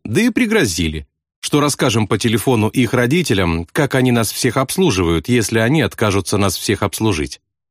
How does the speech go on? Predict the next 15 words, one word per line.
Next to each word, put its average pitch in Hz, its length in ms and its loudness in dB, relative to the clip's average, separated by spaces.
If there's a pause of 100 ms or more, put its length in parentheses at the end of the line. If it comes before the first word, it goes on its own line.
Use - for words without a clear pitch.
(340)
А 101 140 0
когда 147 360 2
они 147 180 4
попытались 151 600 0
кабениться, 156 800 0 (360)
мы 190 180 4
им 160 160 4
дали 147 220 2
немножко 131 440 2
по 131 120 0
мордашкам, 123 580 0
чтобы 165 260 0
знали 147 240 2
своё 147 280 2
место. 90 420 -2